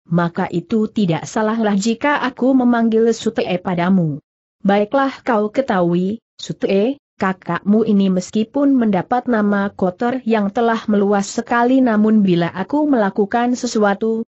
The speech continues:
itu dilakukannya terang-terangan, secara laki-laki sejati.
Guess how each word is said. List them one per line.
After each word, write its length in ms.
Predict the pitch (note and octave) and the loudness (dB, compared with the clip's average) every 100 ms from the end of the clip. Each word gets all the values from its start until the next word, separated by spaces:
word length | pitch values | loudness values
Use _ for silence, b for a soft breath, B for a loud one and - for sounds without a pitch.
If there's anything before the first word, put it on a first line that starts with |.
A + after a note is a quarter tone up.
| _ | _
itu 400 | A3+ A3+ C#4 C4+ | -4 -2 0 2
dilakukannya 880 | A3+ G#3 F#3+ A#3 A3+ F#3+ G3 G#3+ B3+ | 2 2 0 -2 -2 0 0 0 -2
terang-terangan, 960 | - F3 E3 E3 F#3+ G3 A3+ G3+ G#3 G#3+ - _ | -2 -2 -2 -2 -2 0 0 0 -2 -6 -10 _
secara 480 | - G3 C4 G#3+ G3 | -6 -2 0 0 0
laki-laki 640 | F#3 G3+ A3 F#3+ G3+ G3 | 0 0 0 0 0 -2
sejati. 640 | F3+ F3 F3 F3 F#3 D#3+ | -2 -2 -2 -4 -2 -4